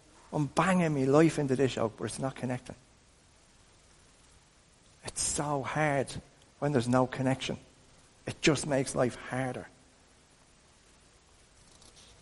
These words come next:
Connection is just so important. And connection in life is important. How do we connect people to people? How do you connect? It's not good to be on your own.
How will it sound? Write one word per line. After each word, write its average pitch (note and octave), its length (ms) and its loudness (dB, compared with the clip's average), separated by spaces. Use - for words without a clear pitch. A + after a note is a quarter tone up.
Connection B2+ 420 -2
is G#2+ 80 -2
just - 180 -8
so A1+ 200 -2
important. - 420 -6
And A#2+ 100 0
connection C#3+ 440 4
in C3+ 200 2
life C3+ 300 8
is D3+ 100 -4
important. C3 560 2
How F3 360 0
do D#3+ 120 2
we D3 120 2
connect C#3 520 -4
people - 260 -4
to - 60 -14
people? - 320 -10
How D#3+ 140 -2
do F3 80 -2
you C#3+ 100 -2
connect? - 420 -12
It's - 140 -6
not E3+ 280 4
good E3 260 8
to - 80 -8
be C3+ 140 2
on B2+ 100 4
your B2+ 140 2
own. B2+ 160 0